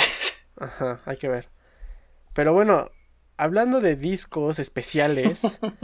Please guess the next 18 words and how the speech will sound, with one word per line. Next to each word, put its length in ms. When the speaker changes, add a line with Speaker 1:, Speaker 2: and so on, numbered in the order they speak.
Speaker 1:
<laughs> 420
Speaker 2:
Metallica 640
se 160
mamó. 440
Speaker 1:
Se 340
mamó. 400
Speaker 2:
Y 160
dime 320
qué 220
van 320
a 60
hacer. 200
Speaker 1:
Bueno, 480
este 240
año 160
se 60
celebra 380
el 260